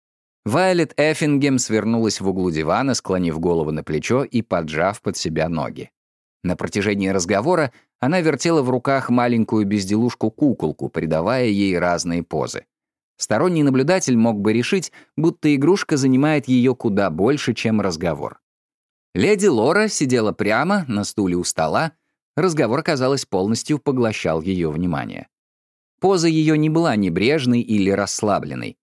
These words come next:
Она не теребила ничего в пальцах и не отрывала взгляда от Вайолет, в то время как та глядела лишь на куколку, с которой играла. Теперь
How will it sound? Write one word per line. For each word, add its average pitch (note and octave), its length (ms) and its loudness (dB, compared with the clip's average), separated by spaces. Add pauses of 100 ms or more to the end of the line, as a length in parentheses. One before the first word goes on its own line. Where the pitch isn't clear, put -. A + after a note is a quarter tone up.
(220)
Она E3+ 200 0
не D#3 140 2
теребила A#2+ 440 0
ничего D#2+ 340 -4
в - 100 -10
пальцах C#3 560 -2
и A2 140 2
не G#2 160 0
отрывала A2+ 500 -2
взгляда G2 540 -2
от - 240 -6
Вайолет, D2+ 600 -4 (320)
в - 100 -20
то C#3+ 120 0
время E3 300 2
как A2+ 240 -4
та C3 200 0
глядела G#2 460 2
лишь F#2 240 -2
на F2+ 140 -2
куколку, C3+ 500 -2
с - 80 -4
которой G2 480 -2
играла. E2 540 -2 (600)
Теперь D#3 420 0